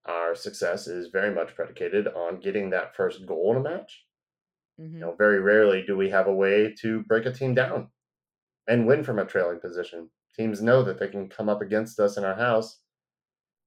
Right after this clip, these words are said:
Speaker 1: get that first goal, and then just kinda pack it in,
Speaker 2: Yeah.
Speaker 1: be a little defensive, be a little cynical, be compact.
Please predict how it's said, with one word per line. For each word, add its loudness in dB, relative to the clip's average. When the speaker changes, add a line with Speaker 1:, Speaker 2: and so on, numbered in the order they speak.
Speaker 1:
get -2
that 4
first 2
goal, 6
and 0
then 2
just -8
kinda -2
pack -4
it -2
in, 2
Speaker 2:
Yeah. -6
Speaker 1:
be 2
a 2
little 2
defensive, -2
be -4
a 0
little 2
cynical, 0
be -8
compact. -4